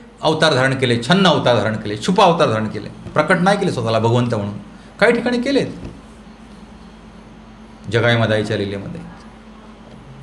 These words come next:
तर, अ, हे कनकदास शिक्षण घेऊ लागले गुरु महाराजांच्या आश्रमामध्ये, तर तिथं सगळे ब्राह्मण होते त्यावेळेला. ब्राह्मणांशिवाय कोणाला वेद शिकवले जात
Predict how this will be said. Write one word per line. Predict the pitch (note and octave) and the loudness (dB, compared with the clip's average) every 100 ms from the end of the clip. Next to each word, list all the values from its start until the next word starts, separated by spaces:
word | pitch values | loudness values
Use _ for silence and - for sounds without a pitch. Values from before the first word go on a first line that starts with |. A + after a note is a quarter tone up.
| - | 0
तर, | B2+ | 4
अ, | B2 A#2 G#2 - - - - - - - - - - - - - - - - - | 6 4 2 -4 -10 -12 -16 -16 -16 -18 -18 -20 -20 -20 -20 -20 -20 -20 -20 -2
हे | F#3+ | 2
कनकदास | G3 G3 B3+ A#3 B3+ B3+ - | 4 4 4 6 6 6 2
शिक्षण | A#3 - C4+ | -4 0 2
घेऊ | A#3 B3+ | 4 4
लागले | B3 A#3+ A3 - - - D3 | 4 4 0 -2 -16 -16 0
गुरु | F3 | 2
महाराजांच्या | G3 F#3+ F#3 F3+ E3+ - - - - - - - - | 4 4 4 4 4 2 -6 -16 -20 -20 -20 -20 -6
आश्रमामध्ये, | C3 C3+ D#3+ D#3 D#3 | -4 0 0 2 2
तर | E3 | 2
तिथं | F#3 F3+ | 2 2
सगळे | F3+ F#3+ G#3+ | 2 4 4
ब्राह्मण | G3 B2+ C#3+ C#3+ C#3+ | 4 2 2 4 4
होते | A#2 G#2+ | 2 2
त्यावेळेला. | G2+ F#2+ F2+ - - - | 0 -2 -6 -12 -16 -10
ब्राह्मणांशिवाय | C3 D3+ F#3 G3 F3 D3 C#3+ | 2 4 6 4 4 2 4
कोणाला | D3+ D3+ | 4 4
वेद | D3 E3 | 4 2
शिकवले | E3+ D#3+ E3 | 2 2 4
जात | E3 | 6